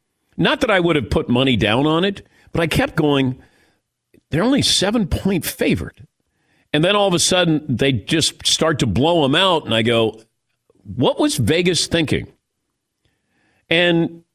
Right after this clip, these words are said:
I said to Paulie, "Let's get Brent Musburger on." He's the Raiders play-by-play voice, and of course, he has a gambling site,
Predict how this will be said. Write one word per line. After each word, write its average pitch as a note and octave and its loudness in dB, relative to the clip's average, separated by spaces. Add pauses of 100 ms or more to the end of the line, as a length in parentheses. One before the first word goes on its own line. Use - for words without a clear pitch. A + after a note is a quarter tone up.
(220)
I D#3 0
said A#3 0
to G3 0
Paulie, G#3+ 2
"Let's G#3 0
get A#3+ -2
Brent E3 0
Musburger A2+ 0
on." G2 0
He's B2+ 0
the A#2+ 0
Raiders A#2+ 0
play-by-play G#2+ 0
voice, G2 0
and G2 0
of F2 -4
course, G2+ -2 (400)
he F#2+ 0
has F#2 0
a G2 2
gambling G#2+ 0
site, G2 -2